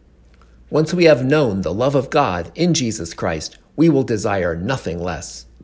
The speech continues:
Jesus makes a startling and bold claim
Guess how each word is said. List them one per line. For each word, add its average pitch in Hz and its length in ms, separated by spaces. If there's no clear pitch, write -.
Jesus 208 460
makes 151 280
a - 120
startling 113 680
and 98 140
bold 107 260
claim 67 420